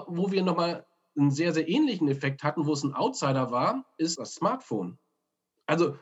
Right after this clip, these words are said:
dort hatten wir zweitausendsieben, ähm, Akteure wie, wie Nokia, wie, wie Ericsson und, und Co., die im Markt dominiert haben.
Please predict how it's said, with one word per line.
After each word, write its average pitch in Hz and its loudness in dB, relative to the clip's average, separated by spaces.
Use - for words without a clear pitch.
dort 143 2
hatten 196 -2
wir 196 0
zweitausendsieben, 143 0
ähm, 156 4
Akteure 170 0
wie, 156 0
wie 143 4
Nokia, 180 2
wie, 143 -2
wie 147 0
Ericsson 196 -2
und, 139 0
und 131 2
Co., 208 0
die 156 0
im 156 6
Markt 139 0
dominiert 143 2
haben. 135 0